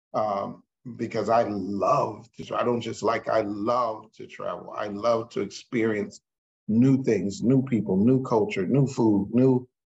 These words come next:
sights, such incredible wonders of the world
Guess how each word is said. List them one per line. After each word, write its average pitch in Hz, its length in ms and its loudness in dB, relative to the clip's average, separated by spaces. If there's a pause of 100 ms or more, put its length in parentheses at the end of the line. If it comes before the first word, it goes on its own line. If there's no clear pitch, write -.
(640)
sights, - 880 -4 (840)
such - 380 -4
incredible 123 600 0
wonders 123 400 0
of 107 80 0
the 95 60 -2
world 98 680 0